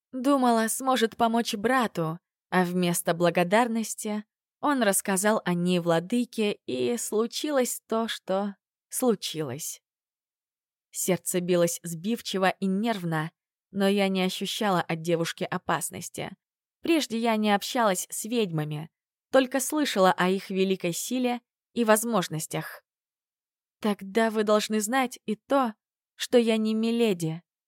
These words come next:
Она таинственно улыбнулась, глядя на меня по-особенному, так, словно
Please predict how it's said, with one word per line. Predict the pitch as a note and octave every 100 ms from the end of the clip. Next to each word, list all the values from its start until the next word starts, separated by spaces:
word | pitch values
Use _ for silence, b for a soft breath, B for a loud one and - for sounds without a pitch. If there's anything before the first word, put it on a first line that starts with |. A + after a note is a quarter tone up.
| _ _ _ _ _ -
Она | F3 A3 D#4
таинственно | - G3 F3 - F3 F3 -
улыбнулась, | F3 E3+ E3 F3 A3+ C4+ B3+
глядя | A#3 B3+ A#3+
на | A#3+
меня | A#3+ A#3+ A#3+
по-особенному, | A#3 A3+ A3+ - A#3 A3 A3 A3 A3 A3 _ _ _ _ -
так, | C#4+ C#4 -
словно | - G#3+ A3+ A#3 A3+ A3+